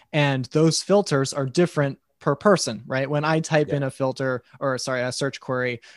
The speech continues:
Speaker 1: Google's going to look for things related to my status as a student, the things that I might have seen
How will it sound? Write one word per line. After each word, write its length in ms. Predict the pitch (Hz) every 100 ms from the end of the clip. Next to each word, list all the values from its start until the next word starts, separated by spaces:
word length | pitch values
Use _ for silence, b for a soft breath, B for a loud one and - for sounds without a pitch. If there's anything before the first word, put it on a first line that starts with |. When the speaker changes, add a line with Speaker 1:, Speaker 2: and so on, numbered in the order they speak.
| B
Speaker 1:
Google's 360 | 165 175 180 156
going 220 | 156 156
to 40 |
look 220 | 139 139
for 180 | - 143
things 380 | 131 139 135 -
related 460 | 131 120 120 120 -
to 420 | - 120 117 117 b -
my 120 | 120
status 360 | - 113 110
as 120 | 117 107
a 40 |
student, 680 | - - 214 214 202 196 - b -
the 60 |
things 300 | 127 131 123
that 100 | 123
I 100 | 117
might 200 | 113 110
have 120 | 107 107
seen 540 | - 120 117 117 113